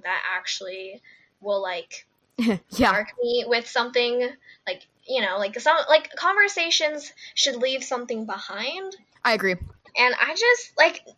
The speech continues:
Speaker 1: normalize having deep, emotionally fulfilling conversations, people,
Speaker 2: I agree.
Speaker 1: because I live for that stuff.
Speaker 2: Same here.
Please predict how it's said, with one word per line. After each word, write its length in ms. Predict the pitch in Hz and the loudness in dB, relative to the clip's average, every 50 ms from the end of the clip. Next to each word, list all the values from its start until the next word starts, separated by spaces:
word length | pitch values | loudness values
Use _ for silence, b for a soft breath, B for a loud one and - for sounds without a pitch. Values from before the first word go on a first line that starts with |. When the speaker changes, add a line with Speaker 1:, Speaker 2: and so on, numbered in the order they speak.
| _ _ _ - | _ _ _ -2
Speaker 1:
normalize 540 | 269 285 359 554 539 539 508 453 403 415 415 | 2 6 6 8 8 8 6 6 6 4 2
having 640 | - - 294 285 294 285 285 277 277 269 - - 220 | 2 4 6 6 6 6 4 2 2 -2 -6 -6 -6
deep, 260 | 214 240 247 247 - _ _ _ _ _ - | -8 -8 -8 -10 -12 _ _ _ _ _ -6
emotionally 560 | 226 233 220 214 226 226 - - 220 220 220 | -4 -2 -2 -2 -2 -2 -4 -4 -4 -4 -4
fulfilling 520 | - 214 220 - 214 202 196 190 196 196 | -4 -6 -4 0 0 0 0 -2 -6 -8
conversations, 880 | - - 208 202 196 202 220 - 196 196 208 - - 170 - _ - - | -10 -8 -8 -8 -8 -8 -12 -10 -10 -8 -8 -8 -10 -10 -14 _ -20 -18
people, 420 | - 185 185 - 175 170 165 - - | -16 -14 -12 -10 -10 -10 -8 -2 0
Speaker 2:
I 120 | 226 226 | 2 2
agree. 220 | 220 185 208 196 | 2 4 4 2
Speaker 1:
because 140 | 180 196 - - - 269 370 | 2 2 -2 -4 -2 -2 -2
I 80 | 415 302 | -2 0
live 240 | 214 220 226 226 226 | 0 2 2 2 0
for 140 | - - 196 | 0 -2 -2
that 260 | 196 196 196 180 - | 0 0 -2 -4 -6
stuff. 640 | - - - 190 180 180 190 240 - - - - - - - _ | -10 -8 -6 -4 -4 -4 -6 -8 -12 -14 -18 -18 -18 -20 -20 _
Speaker 2:
Same 320 | - - - 247 226 240 | -16 -6 -2 -2 0 2
here. 260 | 233 208 196 190 185 | 2 2 2 2 0